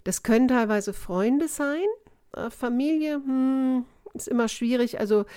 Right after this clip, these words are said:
bei Familie haben wir oft so das Thema, dass wir glauben, die trösten uns ja nur, weil wir Familie sind. Und oftmals sind die Ratschläge auch nicht besonders zielführend. Bei Freunden ist die Situation ähnlich, aber manchmal haben wir ja auch Freunde im beruflichen Umfeld und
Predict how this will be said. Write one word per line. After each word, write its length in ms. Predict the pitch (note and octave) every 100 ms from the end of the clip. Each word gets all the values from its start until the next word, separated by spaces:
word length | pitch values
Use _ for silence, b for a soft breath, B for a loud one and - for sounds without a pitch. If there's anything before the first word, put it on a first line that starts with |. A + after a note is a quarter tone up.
| B B B
bei 120 | G#3+
Familie 520 | A3+ A#3 A#3 C4 C4+
haben 160 | B3 A3+
wir 140 | G#3+
oft 220 | - A3 -
so 220 | G#3+ G3+
das 220 | F#3+ -
Thema, 260 | G#3 G3 G3
dass 220 | F3+ -
wir 80 | F3+
glauben, 280 | D#3+ E3
die 120 | F#3 E3
trösten 400 | - E3+ - C#3+
uns 180 | D#3+
ja 80 | -
nur, 260 | C#3 D#3 D#3
weil 200 | D3 C#3+
wir 80 | D3
Familie 480 | D3+ C#3+ - C#3
sind. 400 | - - - -
Und 120 | - E3+
oftmals 460 | G3 - G#3+ G3
sind 160 | G3+ F#3
die 80 | F3
Ratschläge 640 | D3 D#3 - F3 E3 D3
auch 80 | D#3
nicht 160 | D3
besonders 420 | - E3+ D3+ C#3+
zielführend. 680 | - G3 G3+ - B2+ A2+ C3+ -
Bei 140 | G3+
Freunden 480 | G#3+ - A#3+ D4 D4
ist 180 | A#3+ -
die 60 |
Situation 640 | A#3+ C4 B3 A3+ G#3+ A3 G#3
ähnlich, 680 | - G3 A3+ C4 F4+ -
aber 460 | G#3 G#3 G3+ G3+ G3+
manchmal 460 | - G#3 A3 A3+ G#3
haben 220 | G3+ F#3+
wir 120 | F#3
ja 160 | F#3 F3+
auch 140 | F#3+ F#3
Freunde 500 | - E3 F3+ G3 F#3+
im 160 | F3+
beruflichen 560 | E3+ F3 A#3 - - B3
Umfeld 580 | A3+ A3 A#3+ A#3+ B3 -
und 380 | F#3 F3+ F#3